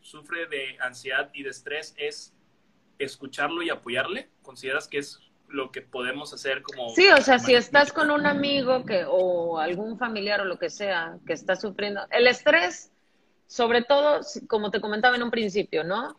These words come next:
Speaker 2: Eh, después de que pasa el factor estresante, el estrés se va, ¿ok? Es sobre todo más el apoyo a cuando es una cuestión de, de ansiedad porque la causa es totalmente interna.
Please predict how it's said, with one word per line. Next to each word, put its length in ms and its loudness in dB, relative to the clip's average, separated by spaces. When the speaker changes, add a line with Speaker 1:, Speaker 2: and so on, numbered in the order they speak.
Speaker 2:
Eh, 640 6
después 340 6
de 100 4
que 80 4
pasa 280 4
el 100 0
factor 320 0
estresante, 880 -2
el 160 2
estrés 340 0
se 80 -2
va, 380 0
¿ok? 200 -4
Es 160 2
sobre 240 4
todo 260 4
más 260 2
el 100 4
apoyo 640 2
a 280 6
cuando 240 -4
es 120 -6
una 180 -6
cuestión 340 -4
de, 280 -4
de 180 2
ansiedad 500 2
porque 240 -2
la 120 4
causa 280 0
es 100 -18
totalmente 600 -2
interna. 560 4